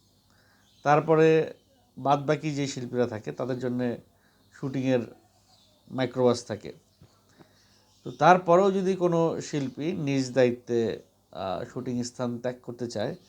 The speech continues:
সে যাইতে পারে, তার নিজের ব্যক্তিগত খরচে সে বাসায় চলে যায়।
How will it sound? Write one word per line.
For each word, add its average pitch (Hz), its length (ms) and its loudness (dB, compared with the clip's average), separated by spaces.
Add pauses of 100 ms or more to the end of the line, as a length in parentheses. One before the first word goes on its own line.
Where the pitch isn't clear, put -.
(240)
সে 226 160 -2
যাইতে 180 260 6
পারে, 95 220 -2
তার 113 180 -8
নিজের 120 420 -2 (600)
ব্যক্তিগত 127 500 -2
খরচে 110 360 -6
সে 113 220 -8 (140)
বাসায় 110 280 -12
চলে 95 240 -10
যায়। 80 160 -10